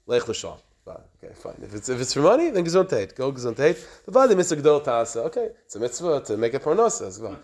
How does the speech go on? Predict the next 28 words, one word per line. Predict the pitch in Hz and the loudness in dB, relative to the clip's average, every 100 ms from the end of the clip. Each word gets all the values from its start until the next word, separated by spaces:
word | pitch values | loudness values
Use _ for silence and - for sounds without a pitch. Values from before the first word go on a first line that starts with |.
| - - | -20 -10
So | - 135 | -6 -4
that's, | 139 135 | -2 -2
that's | 135 | 0
the | 131 123 | 0 0
Yetzer | - | 0
Hara | 107 | -2
says. | 98 87 - | -2 -6 -4
Ukshani | 135 123 139 139 | -4 4 4 4
Bolamakim. | 135 165 156 110 98 104 110 _ _ _ _ _ | 4 4 4 0 -8 -14 -20 _ _ _ _ _
So | - 110 | -18 -4
said | - 151 | 4 4
the | 139 139 | 4 -2
Rabbi | 127 117 | -4 -2
Yisrael, | 139 165 110 113 104 | -2 -2 -4 -8 -10
so | - 120 | -4 0
that's, | 135 - | 0 2
that's | 160 165 - | 2 2 4
the | 196 | 4
approach. | 202 120 - | 6 4 4
So | 120 | -2
I | |
tell | 117 160 160 | -2 0 0
Yetzer | 151 143 160 | 0 -2 0
Hara, | 220 277 294 _ _ | 2 2 -2 _ _
"I'm | 110 120 | -10 0
going | 143 143 | 2 0
to, | 127 | -4
for, | 123 | -12